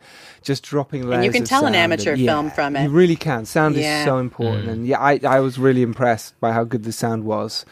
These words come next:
Speaker 3: Yeah, it's
Speaker 1: Yeah.
Speaker 3: in my notes. It sounded really crisp.
Speaker 1: Well done there. So how did you get it released then? How did, from there,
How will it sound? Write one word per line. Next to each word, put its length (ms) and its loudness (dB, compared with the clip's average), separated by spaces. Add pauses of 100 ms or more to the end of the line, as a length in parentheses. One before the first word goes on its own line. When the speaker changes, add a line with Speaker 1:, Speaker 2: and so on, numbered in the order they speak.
(200)
Speaker 3:
Yeah, 280 2 (120)
it's 180 6
Speaker 1:
Yeah. 120 6
Speaker 3:
in 40 0
my 140 4
notes. 480 0
It 220 -8
sounded 420 -4
really 160 -6
crisp. 380 -4
Speaker 1:
Well 180 2
done 220 -4
there. 180 -6 (420)
So 120 -4
how 80 2
did 140 -4
you 80 -4
get 180 4
it 160 -2 (320)
released 440 0
then? 240 -10
How 180 0
did, 220 -6
from 200 4
there, 320 0